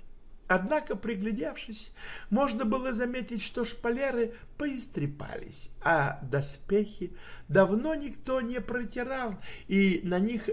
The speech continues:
скопился толстый слой пыли.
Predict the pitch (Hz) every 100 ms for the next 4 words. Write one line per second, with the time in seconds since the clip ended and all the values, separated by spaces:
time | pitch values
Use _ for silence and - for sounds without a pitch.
0 | 202 196 - 160 180 175 165 - 156 -
1 | - 214 240 220 - - 226 226 220 -
2 | - - 92 98 - - - - - 120
3 | 87 - -